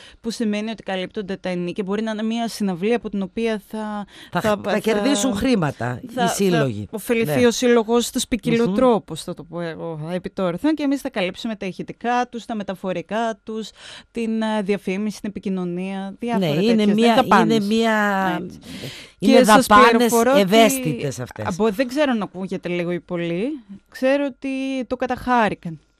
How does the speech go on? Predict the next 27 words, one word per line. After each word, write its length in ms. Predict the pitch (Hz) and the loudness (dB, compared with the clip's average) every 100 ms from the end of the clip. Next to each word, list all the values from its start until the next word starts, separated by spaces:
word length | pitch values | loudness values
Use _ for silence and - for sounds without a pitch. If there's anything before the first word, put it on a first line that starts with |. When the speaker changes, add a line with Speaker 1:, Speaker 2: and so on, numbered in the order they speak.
| _ _ _ _ _ _ _ | _ _ _ _ _ _ _
Speaker 1:
Σαν 220 | - 302 302 | -4 2 4
ένα 160 | 311 | 2
πρώτο 280 | 269 269 220 | 0 -2 -4
βήμα, 280 | 180 165 165 | -6 -6 -8
φυσικά. 180 | 190 339 | -6 -6
Speaker 2:
Δεν 120 | 359 - | -4 2
χρειάζεται 580 | 277 180 139 120 123 135 | 4 6 4 0 -6 -4
να 140 | 135 | -4
ακούγεται 480 | 131 147 135 131 131 | -4 -4 -4 -4 -6
ή 60 | |
να 140 | 131 131 | -6 -4
μην 200 | 131 131 | -4 -4
ακούγεται, 560 | 127 - 127 147 - 294 294 | -6 -6 -6 -6 -6 -6 -4
είναι 120 | 277 269 | -2 -2
από 220 | 262 240 | 2 2
μόνο 380 | 247 262 156 131 | 4 4 4 -2
του 120 | 117 | -8
σημαντικό. 840 | - 131 120 110 - 139 208 294 - - - _ _ | -10 -8 -8 -10 -6 -4 -4 -6 -16 -20 -20 _ _
Και 720 | - 220 226 220 220 220 214 214 | -2 0 2 0 -2 -2 -4 -4
σας 200 | 220 202 | -4 -4
αξίζουν 380 | - 277 302 | -6 -8 -6
και 80 | 302 | -8
συγχαρητήρια, 640 | 269 - 240 247 349 214 165 | -8 -2 0 0 -4 -2 -2
κυρία 300 | 160 151 151 | -4 -2 -2
Ανατοπούλου, 500 | 147 147 131 147 135 | -2 -6 -6 -8 -8
που 140 | 139 | -6
ασχοληθήκατε 1000 | 139 - 139 127 151 135 139 117 123 104 | -6 -6 -8 -8 -10 -8 -6 -4 -6 -6